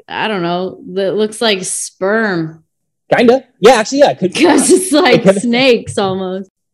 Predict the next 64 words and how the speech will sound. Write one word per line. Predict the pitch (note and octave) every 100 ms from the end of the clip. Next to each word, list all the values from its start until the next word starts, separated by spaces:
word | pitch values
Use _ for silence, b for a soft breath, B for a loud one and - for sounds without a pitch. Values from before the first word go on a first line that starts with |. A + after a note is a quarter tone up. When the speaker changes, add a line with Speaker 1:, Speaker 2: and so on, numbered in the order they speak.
| _
Speaker 2:
So | D#3+ G3+
when | E3 F3+
you | C#4
look | A#3+ G#3
at | E3
that, | C#3 A#2+ -
like, | E3+ C3+
so | F3+
what | E3 F3
I |
think | G#3 G#3+
I'm | E3
looking | D3 D#3 C#3
at | A#2+
is | A2+ -
something | D3+ C#3+ A#2+ G2
very | B2+ C#3
impressive. | A#2+ - A#2+ - E3+
It | A#2
could | C#3+
be | B2
technology, | A2+ C3 A#2+ A#2 B2 D3+
or | B2
it | G#2
could | B2+
be | B2 A2 _
showing | - - E3 E3 D#3+
you | C3
harnessing | - D3+ D3 - D3 C3 B2 _ _ _ _ -
the | C#3
universe | D#3 C#3+ D3 -
itself | - D#3+ E3+
for | D#3+
Speaker 1:
Yeah. |
Speaker 2:
technology. | C#3+ C3 A#2 A2+ A2 A#2+ B2+ -
I | C3+
mean, | B2+
it's | B2+
very | - G3+
complicated, | F#3+ D3+ D3+ F#3 F3 F3 G3+
and | C3+
there's | A2+ -
so | - F3 E3+
many | D#3 B2
different | C#3+ B2+ -
thoughts | B2 D3 D3
in |
this. | D#3+ D3+
And | A#2
some | - E3
people | C#3+ A#2+
are | A2+
convinced | A2 G#2 D#3 -
they're | A2+
showing | A#2+ C3+
you | B2
a | A2+
light | C#3 D3
bulb | D3 C3+
and | A#2
all | C#3+
these | D3+ C#3
other | D3
things. | D#3+ E3 E3+ -